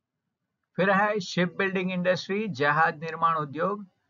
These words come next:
Shipbuilding is an ancient industry in India। जहाज निर्माण भारत में एक प्राचीन उद्योग है।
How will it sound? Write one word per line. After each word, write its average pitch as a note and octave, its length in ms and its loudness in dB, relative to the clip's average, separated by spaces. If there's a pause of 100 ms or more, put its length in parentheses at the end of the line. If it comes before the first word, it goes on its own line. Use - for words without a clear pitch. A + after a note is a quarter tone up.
(360)
Shipbuilding G3+ 800 2 (240)
is D#3+ 160 -2
an F3 220 0 (160)
ancient G3+ 520 -2
industry E3+ 520 -4 (180)
in C3 140 -2 (100)
India। G#2+ 380 -4
जहाज D3 440 -2
निर्माण D#3+ 420 -4
भारत C3 420 -2
में D#3+ 180 -6
एक C3 380 -8
प्राचीन C3+ 460 -4
उद्योग C3+ 480 -4
है। F#3 240 -8